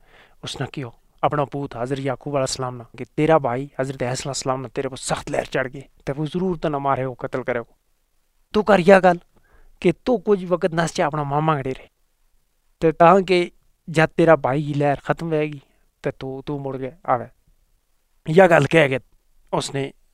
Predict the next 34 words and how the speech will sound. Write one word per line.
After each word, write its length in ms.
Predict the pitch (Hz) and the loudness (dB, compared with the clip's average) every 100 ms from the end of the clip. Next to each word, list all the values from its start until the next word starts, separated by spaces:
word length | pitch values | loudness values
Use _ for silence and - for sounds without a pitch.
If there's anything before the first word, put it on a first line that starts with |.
| _ _ _ | _ _ _
اپنا 240 | 147 147 143 | -2 0 -2
پوت 320 | 143 139 - | -4 -8 -6
حضرت 220 | 127 139 | -6 -4
یعقوب 360 | 139 123 - 143 | -4 -6 -4 -2
علیہ 80 | |
السلام 340 | 131 - 127 123 | -2 -4 -8 -10
نے 80 | 120 _ _ _ _ _ _ _ | -16 _ _ _ _ _ _ _
تے 120 | - 123 - _ | -14 -12 -14 _
مائی 260 | 190 139 139 | -6 -2 0
ربکا 260 | 143 156 | 2 2
جا 220 | 147 143 | 2 2
کے 100 | 139 | 2
حضرت 300 | 123 123 123 _ _ | -2 -4 -12 _ _
اسحاق 280 | - - 135 | -8 -2 0
علیہ 100 | 139 | 0
السلام 320 | 127 120 117 | -4 -8 -14
کو 120 | 120 - _ _ _ _ _ _ _ - | -18 -20 _ _ _ _ _ _ _ -16
اس 140 | - | -4
نے 60 | 135 | -4
آن 200 | 131 135 | -2 -6
کے 80 | |
کہنے 220 | 127 135 135 | -6 -6 -4
لگی 240 | 143 160 - _ _ _ _ _ _ | -6 -8 -12 _ _ _ _ _ _
کہ 320 | 175 160 151 - _ _ _ _ _ _ | 0 0 0 -6 _ _ _ _ _ _
جڑو 200 | - 202 | 2 4
میں 260 | 196 185 180 | 6 4 2
مارو 360 | 160 143 139 165 | 0 2 2 2
پوت 280 | 175 190 | -2 -2
ہے 60 | 170 | -2
جڑو 240 | 160 156 151 - - | 0 -2 -4 -12 -6
حضرت 220 | 135 156 | -2 0
یعقوب 360 | 151 131 - 175 | 0 -2 0 2
علیہ 80 | |
السلام، 300 | 170 - 175 | 2 0 -4